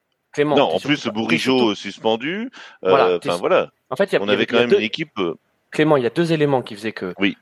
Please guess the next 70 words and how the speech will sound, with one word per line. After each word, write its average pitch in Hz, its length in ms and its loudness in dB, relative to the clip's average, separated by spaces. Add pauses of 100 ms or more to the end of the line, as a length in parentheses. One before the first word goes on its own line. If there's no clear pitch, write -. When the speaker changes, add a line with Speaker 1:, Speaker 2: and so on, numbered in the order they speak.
Speaker 1:
euh, 104 240 -12
effectivement, 107 540 0
euh, 90 220 -6 (340)
moi, 113 100 2
je - 40 0
suis - 80 -6
d'accord 110 220 2
avec 120 100 0
toi. 120 140 4
Moi, 101 100 0
je - 60 -8
pensais 110 180 -4
que, 101 260 -2
je - 80 -6
pensais 107 200 -10
que - 100 -10
Rennes, 110 220 0
euh, 95 340 -6 (840)
Rennes 113 260 2
allait, 101 180 2
allait 104 160 -2
tomber 113 240 -4
face - 240 -10
à 101 60 -4
Paris 165 280 4
parce 107 140 -2
que 123 100 0
Speaker 2:
<laughs> 107 60 -2
Voilà. 110 260 0
Speaker 1:
ils 113 100 -2
allaient 123 140 6
tomber 147 220 4
face 147 180 0
à 123 40 4
la 117 100 4
bête 131 180 2
blessée. 120 360 -4 (220)
Tu - 80 -20
vois, 113 140 4
c'était, 107 340 -4 (220)
tu - 100 -14
te 131 80 -12
dis, 180 80 -2
c'est, - 220 -6
en 131 60 -2
fait, 165 160 2
c'est 135 100 -4
le, 120 180 0
le 120 120 -6
pire - 240 -2
timing. 175 480 2 (240)
C'est 135 140 -2
qu'en 160 100 0
fait, 180 100 0
Speaker 2:
Oui, 175 120 2
Speaker 1:
s'il 135 80 2
y - 20 4
avait 131 140 6
Speaker 2:
voilà, 165 120 6
Speaker 1:
un 110 40 6
match 160 160 2
Speaker 2:
ils - 60 -8
ont 92 40 -6
Speaker 1:
pour, - 60 -10
Speaker 2:
perdu 98 180 2
Speaker 1:
pour 98 60 -4
se 170 60 0
Speaker 2:
contre 156 200 4
Speaker 1:
redresser, 147 200 4
Speaker 2:
Lens. 196 360 -2